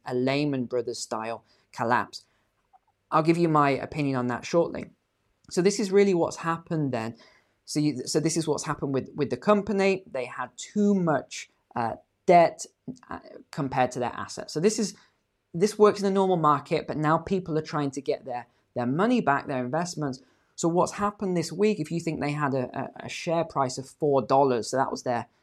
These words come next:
their high, it was four dollars. Well, earlier today when I was just looking over at everything,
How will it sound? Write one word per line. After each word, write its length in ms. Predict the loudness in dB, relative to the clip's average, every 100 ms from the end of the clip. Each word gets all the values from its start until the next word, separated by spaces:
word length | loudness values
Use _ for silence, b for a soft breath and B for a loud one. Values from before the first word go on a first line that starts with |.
| _ -4
their 140 | -2
high, 520 | -2 0 0 -2 -8 -14 -12
it 40 | -10
was 120 | -10
four 260 | -4 -4 0
dollars. 480 | 2 4 2 -2 b b b b _ 0
Well, 280 | 2 2 2
earlier 280 | 4 4 2
today 300 | 2 0 2
when 120 | 0
I 80 | 0
was 140 | -4
just 280 | -6 -6 -2
looking 400 | -6 -2 -4 -2
over 400 | 4 4 4 2
at 120 | 2
everything, 400 | -2 -6 -8 -10